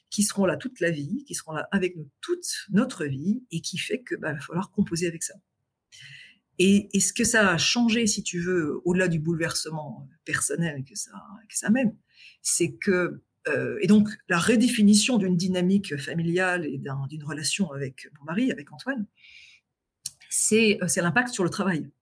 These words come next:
aussi, curieusement. Euh, donc personnellement,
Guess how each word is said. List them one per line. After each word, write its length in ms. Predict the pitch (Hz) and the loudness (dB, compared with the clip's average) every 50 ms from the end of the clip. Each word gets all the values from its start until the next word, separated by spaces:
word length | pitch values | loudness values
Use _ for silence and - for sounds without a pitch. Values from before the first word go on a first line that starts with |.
| _ _ | _ _
aussi, 320 | 151 - - - - _ _ _ _ _ _ _ _ _ _ _ - | -4 -4 -4 -6 -10 _ _ _ _ _ _ _ _ _ _ _ 0
curieusement. 520 | - 226 202 202 196 196 190 151 - - _ _ _ _ _ - - - - - - - - - _ _ _ - | 4 6 6 6 6 6 4 2 0 -8 _ _ _ _ _ -20 -14 -10 -8 -8 -8 -10 -14 -18 _ _ _ -6
Euh, 180 | 156 151 151 - | -4 -2 -2 2
donc 300 | 185 202 202 202 - - | 4 6 6 4 4 0
personnellement, 800 | - 262 254 - - 262 240 233 240 233 233 233 226 214 202 - | 0 0 2 2 2 2 2 4 4 4 2 2 2 2 0 0